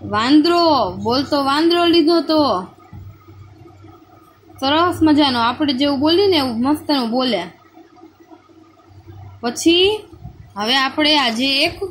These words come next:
સરસ મજાનું કાવ્ય ભણવાનું છે. પેજ નંબર બત્રીસ પર આપેલું છે આ કાવ્ય. શું છે કાવ્યનું નામ?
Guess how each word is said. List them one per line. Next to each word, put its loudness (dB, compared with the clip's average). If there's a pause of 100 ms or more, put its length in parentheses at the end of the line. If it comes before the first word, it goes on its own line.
(320)
સરસ -2
મજાનું 0
કાવ્ય 0
ભણવાનું 0
છે. -2 (460)
પેજ 0
નંબર 2
બત્રીસ 0
પર 0
આપેલું 0
છે -2
આ 0
કાવ્ય. -2 (640)
શું 0
છે -2
કાવ્યનું 0
નામ? 0